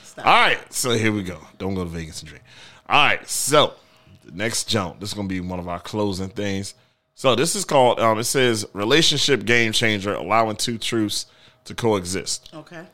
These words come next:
Speaker 2: So I'm gonna pick a couple of these. We just talk about it real quick. All right.
Speaker 1: All right.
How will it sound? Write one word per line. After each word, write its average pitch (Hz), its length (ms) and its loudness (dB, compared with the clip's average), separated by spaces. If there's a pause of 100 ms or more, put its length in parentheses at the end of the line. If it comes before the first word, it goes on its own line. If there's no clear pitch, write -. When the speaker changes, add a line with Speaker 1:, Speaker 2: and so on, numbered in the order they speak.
(100)
Speaker 2:
So - 160 -4
I'm 127 60 -2
gonna 120 100 -2
pick - 260 -2
a 110 40 -20
couple 120 260 -2
of 113 60 -2
these. 110 340 -2
We 104 100 -10
just 107 220 -4
talk 107 200 2
about 90 220 -2
it 85 60 -4
real 85 160 -6
quick. - 300 -16
All 82 60 -4
right. 87 100 -2
Speaker 1:
All 131 100 -4
right. 180 180 -14